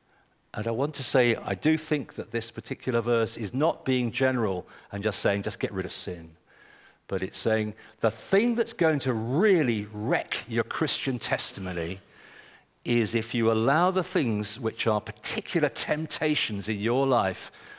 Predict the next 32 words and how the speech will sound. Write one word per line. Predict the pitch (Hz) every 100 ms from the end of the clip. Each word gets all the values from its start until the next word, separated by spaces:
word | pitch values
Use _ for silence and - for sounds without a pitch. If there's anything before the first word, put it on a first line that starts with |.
| - _
to | -
begin | 104 104 110
to | -
rule | 104 113 117
over | 113 110 92
you. | 87 85 82 _ _ _ _ _ _ _ _ _ _ _ _ _ _ _ _ -
And | 98 90 90 - _ _ _ _ _ _ _ _ _ _ _ _ _ _ _ _ _ - - - -
if | -
you're | 101 95
a | 101
real | 92 98 135 117
Christian, | - 87 - - 78 80 - _ _ _ _ -
I'm | 85 80
absolutely | 120 - - 101 92
sure | 95 - 92
you | 85
know | 87
exactly | 80 82 104 - 90
what | 87
I'm | 85
talking | - 90 - 80
about. | - - - - _ _ _ _ _ _ _ _ _ _ _ _ _
I'm | 90 92
really | 113 120 107
<laughs> |
convinced | 113 90 135 -
you | 110
know | 95 101
what | 95
I'm | 92
talking | 85 98 90 90
about. | 90 87 80